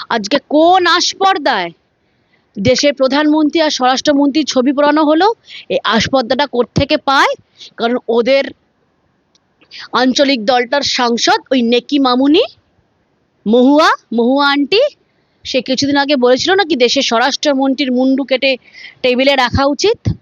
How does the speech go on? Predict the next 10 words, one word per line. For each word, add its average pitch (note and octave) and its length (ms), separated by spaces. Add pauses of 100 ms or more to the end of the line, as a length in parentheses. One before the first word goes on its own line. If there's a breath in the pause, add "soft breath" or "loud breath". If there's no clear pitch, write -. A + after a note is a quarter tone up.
(680 loud breath)
এই E4+ 340
যদি G4 280
সাংসদের E4 640 (320)
প্রতিচ্ছবি E4+ 640
হয়, B3 220
এই D4+ 280
যদি F4 300 (340 loud breath)
সাংসদের D#4+ 680
চরিত্র E4+ 500
হয়, G3 300